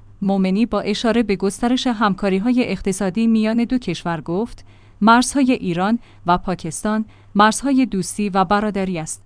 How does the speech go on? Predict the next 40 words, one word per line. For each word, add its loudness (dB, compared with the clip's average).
و 8
نتیجه 6
تصمیمات 2
امروز 2
ارتقای 2
امنیت 2
در 4
دو 2
سوی 4
مرز، 4
توسعه 4
روابط 2
و 4
گسترش 0
تجارت 2
دو 2
جانبه -2
خواهد -6
بود.» -12
وزیر 6
کشور 0
ادامه 0
داد: 4
«استاندار 4
سیستان -4
و 8
بلوچستان 2
موظف -4
شد 0
که 0
نشست‌هایی 0
با 0
طرف 0
پاکستانی -2
برای 2
تحقق -2
این 2
تصمیمات -2
برگزار -4
کند -4